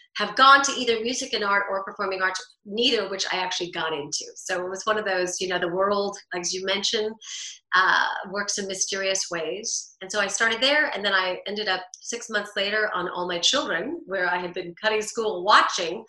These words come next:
and I almost didn't take the part because I was supposed to wait for the movie to come out.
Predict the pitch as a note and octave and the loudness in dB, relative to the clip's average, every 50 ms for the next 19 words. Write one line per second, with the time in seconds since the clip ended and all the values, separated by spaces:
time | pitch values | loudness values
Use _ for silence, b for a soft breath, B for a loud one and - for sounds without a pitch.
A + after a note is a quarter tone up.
0 | B B B B B B B B _ _ - G#3 G#3 G3 G3 G3 G3 G3 G3 F#3+ | B B B B B B B B _ _ -4 0 2 4 4 4 4 2 -2 -6
1 | G3 - - _ _ _ _ _ _ G3+ G3+ - - B3+ C4+ D4+ D4 D4 - D4+ | -10 -14 -20 _ _ _ _ _ _ 2 2 2 2 2 4 4 2 2 -2 -4
2 | D4+ C#4 C#4 C4+ - C4 C4 - - - A#3+ - - A#3+ A#3 A3+ - G#3+ G#3+ - | -4 -4 -4 -4 -4 -6 -6 -6 -8 -10 -10 -4 -2 0 0 0 -2 -6 -6 -4
3 | G#3 G#3 G3+ F#3+ F#3+ - - - - G#3+ G#3+ G3+ - - G3 F3+ G3 G3 F#2+ - | -2 0 0 -2 -2 -6 -10 -10 -8 -6 -4 -4 -4 -4 -4 -2 -2 -4 -4 -4
4 | - F3+ - E3+ F3 F#3+ G3+ G3+ F#3+ F3+ - - E3 D#3 D#3+ D#3 D#3 D3+ C#3+ | -8 -10 -8 -4 -4 -2 -2 -2 -2 -4 -4 -8 -10 -6 -4 -4 -2 -4 -4